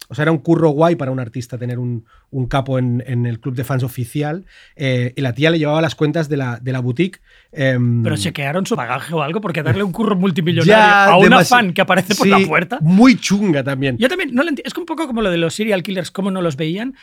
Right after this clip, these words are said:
Speaker 2: Porque
Speaker 1: Sí.
Speaker 2: cada vez que se repite aquello de "el manager se llevó la pasta", yo si
Speaker 1: Sí.
Speaker 2: fuera una rockstar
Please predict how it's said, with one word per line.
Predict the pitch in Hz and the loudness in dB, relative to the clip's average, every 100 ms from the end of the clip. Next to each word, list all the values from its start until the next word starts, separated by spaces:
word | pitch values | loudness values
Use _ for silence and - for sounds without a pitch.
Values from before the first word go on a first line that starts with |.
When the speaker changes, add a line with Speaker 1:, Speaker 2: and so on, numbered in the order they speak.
| _ - | _ -8
Speaker 2:
Porque | 214 135 | -2 -2
Speaker 1:
Sí. | 120 _ | -2 _
Speaker 2:
cada | 262 302 | -6 -4
vez | 294 - | -4 -6
que | 226 | -6
se | 196 | -4
repite | 180 190 190 | -4 -4 -4
aquello | 196 196 | -2 -2
de | 165 - - | -4 -10 -4
"el | 196 | -2
manager | 190 214 208 185 | 0 0 -2 -4
se | 185 | -4
llevó | 175 180 | -2 0
la | 170 | 0
pasta", | 175 - - | -2 -8 -6
yo | 175 214 | -2 -2
si | 262 | 0
Speaker 1:
Sí. | |
Speaker 2:
fuera | 139 208 180 | 0 -2 -2
una | 196 | -4
rockstar | 170 180 - | -2 -4 -6